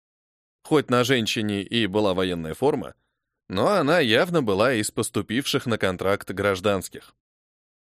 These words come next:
"Тамара Геннадьевна, это из разведроты", с широкой улыбкой отрекомендовался Эриксон. "Жители империи, пожелавшие сотрудничать с Россией, доставлены". Так,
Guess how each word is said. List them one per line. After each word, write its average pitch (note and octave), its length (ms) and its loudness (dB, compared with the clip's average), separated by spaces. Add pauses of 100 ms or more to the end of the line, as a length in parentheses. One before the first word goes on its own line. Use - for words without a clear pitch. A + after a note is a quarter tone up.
(360)
"Тамара G#3 600 4
Геннадьевна, F#3 1080 2 (120)
это G#3+ 400 2
из F#3 260 0
разведроты", A2+ 800 2 (640)
с - 60 -8
широкой F#3+ 460 2
улыбкой G3 520 2
отрекомендовался D3 960 2
Эриксон. G#2 560 0 (580)
"Жители F3+ 640 2
империи, C#3+ 520 2
пожелавшие A#2 680 2
сотрудничать G2 680 -2
с - 40 -8
Россией, G#3 640 -2
доставлены". F2+ 920 0 (1000)
Так, - 460 -2